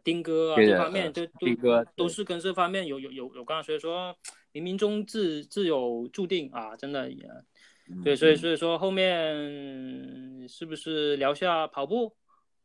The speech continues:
Speaker 1: 咱们，
Speaker 2: 嗯。
Speaker 1: <laughs>
Speaker 2: 对，对，那，那我们可以，对，呃，我们可以，呃，就是把这一部分先结了。我当，呃，对，那我想要求，呃，问你说，能不能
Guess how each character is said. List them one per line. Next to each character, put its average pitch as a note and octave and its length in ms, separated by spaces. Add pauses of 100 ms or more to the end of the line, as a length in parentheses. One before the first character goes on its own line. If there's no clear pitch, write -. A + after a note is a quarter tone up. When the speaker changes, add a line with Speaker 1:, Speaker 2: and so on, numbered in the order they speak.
(140)
Speaker 1:
咱 F#3+ 140
们， A#3 260 (120)
Speaker 2:
嗯。 F2+ 260 (320)
Speaker 1:
<laughs> - 560
Speaker 2:
对， C3 220
对， B2 260
那， F3 160
那 G3 160
我 D3 100
们 B2 160
可 C#3 160
以， A#2+ 380 (420)
对， A2+ 380
呃， G2 460
我 G2+ 80
们 G#2+ 120
可 C3+ 120
以， G2 440 (340)
呃， D#2 800
就 C#3 120
是 C3 80
把 G2 160
这 E3+ 180
一 - 20
部 C3 140
分 B2 140
先 D3 180
结 G#2+ 160
了。 G#2+ 120
我 F#2+ 80
当， B2+ 300
呃， F#2+ 160 (220)
对， G#2 200 (260)
那 F#3 180 (180)
我 A#2 240 (140)
想 A2+ 380
要 D#3+ 180
求， D3+ 160
呃， A#2+ 320
问 E3 140
你 B2 80
说， C3 240
能 A#2 180
不 C#3 80
能 B2 200